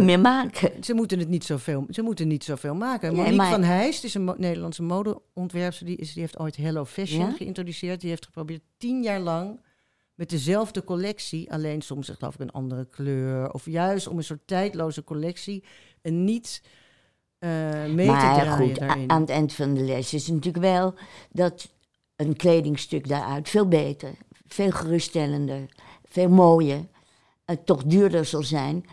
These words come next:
Speaker 2: dan die rotzooi die, eh, daar een aantal keren
Speaker 1: Tuurlijk, dat
Speaker 2: per
Speaker 1: ook.
Speaker 2: jaar op de markt wordt gesmeten.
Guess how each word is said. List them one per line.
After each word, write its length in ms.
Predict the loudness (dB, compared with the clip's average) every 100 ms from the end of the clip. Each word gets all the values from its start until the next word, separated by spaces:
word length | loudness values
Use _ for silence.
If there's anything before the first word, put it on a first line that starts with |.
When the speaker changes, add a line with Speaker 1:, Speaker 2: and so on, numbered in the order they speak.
| -12
Speaker 2:
dan 140 | 0 4
die 100 | 4
rotzooi 680 | 4 0 -2 -4 -4 -6
die, 260 | -4 -2 -2
eh, 280 | -8 -8 -6
daar 360 | -4 -4 -6 -6
een 300 | -4 -4 -8 _
aantal 360 | -2 0 -2 -4
keren 380 | 2 2 2 0
Speaker 1:
Tuurlijk, 240 | -6 -12 -16
dat 100 | -6
Speaker 2:
per 100 | 0
Speaker 1:
ook. 80 | 4
Speaker 2:
jaar 400 | 4 4 0 -4 -6
op 180 | -6
de 80 | -2
markt 400 | 2 0 -2 -8
wordt 220 | -8 -8
gesmeten. 680 | -8 -8 -4 -4 -4 -8 -12